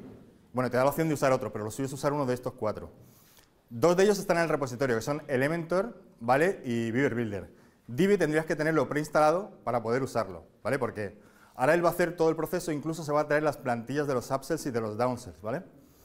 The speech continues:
Entonces, eh, lo suyo es que si vas a usar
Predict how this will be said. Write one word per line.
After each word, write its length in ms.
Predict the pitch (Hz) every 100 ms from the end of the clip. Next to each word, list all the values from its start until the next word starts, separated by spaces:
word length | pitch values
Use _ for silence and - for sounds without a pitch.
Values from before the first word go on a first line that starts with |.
| _ _
Entonces, 460 | 113 120 135 160 160 -
eh, 540 | 120 120 117 113 110
lo 80 | 113
suyo 240 | 107 147 151
es 80 |
que 100 | -
si 140 | 113 113
vas 160 | 120
a 20 | 135
usar 400 | - 139 -